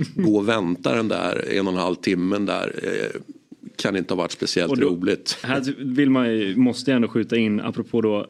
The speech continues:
Speaker 2: eh, svensk och norsk, eh, om vi var inne på Magnus Carlsen tidigare här då, svensk och norsk handels, eh,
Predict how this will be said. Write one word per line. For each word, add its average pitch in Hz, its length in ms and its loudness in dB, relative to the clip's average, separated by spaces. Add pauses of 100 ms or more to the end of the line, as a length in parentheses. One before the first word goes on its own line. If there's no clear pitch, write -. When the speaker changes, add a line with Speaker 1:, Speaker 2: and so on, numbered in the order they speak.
(180)
Speaker 2:
eh, - 60 -14 (960)
svensk 117 920 0 (540)
och 131 240 0
norsk, - 720 0 (100)
eh, 107 320 -4
om 113 100 2
vi 113 100 2
var 110 140 0
inne 110 160 0
på 110 100 -6
Magnus 110 320 0
Carlsen 117 500 0
tidigare 117 360 2
här 101 80 0
då, 104 220 -4
svensk 117 360 0
och 120 60 0
norsk 110 240 -2
handels, 110 640 -2
eh, 107 160 0